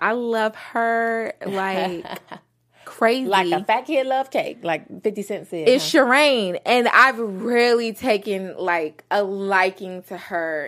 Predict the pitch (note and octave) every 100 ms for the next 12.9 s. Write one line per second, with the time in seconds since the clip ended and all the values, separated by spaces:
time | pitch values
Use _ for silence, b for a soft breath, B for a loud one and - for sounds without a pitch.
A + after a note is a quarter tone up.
0 | - F#3 F#3 F#3 F#3+ F#3 F3+ F3 E3 E3
1 | E3+ E3+ E3+ F#3 F3+ F#3+ - G#3+ A3+ A#3
2 | F#3 - F3+ F3+ - F#3 F#3 E3+ F#3+ F#3+
3 | F#3 F3+ F3 D#3 E3 E3 E3 - E3+ -
4 | E3 E3 D#3 _ - E3 E3+ E3+ F3 -
5 | D#3+ E3+ D3 E3 F3+ F#3+ F#3+ - _ F#3+
6 | F3 E3+ D#3+ - F3 F3 E3+ E3 D3+ D#3
7 | D3+ - - G#3+ G3+ C#4 D4 A#3 D#3 -
8 | _ _ _ _ _ _ _ _ _ _
9 | _ _ _ _ _ _ _ _ F3+ G3
10 | G3+ A3 G#3 F#3 E3+ D#3+ D#3 D3+ D3+ D3+
11 | D3+ - - E3+ - D#3+ D#3+ F3 D#3+ -
12 | - D#3 F3 - - - - -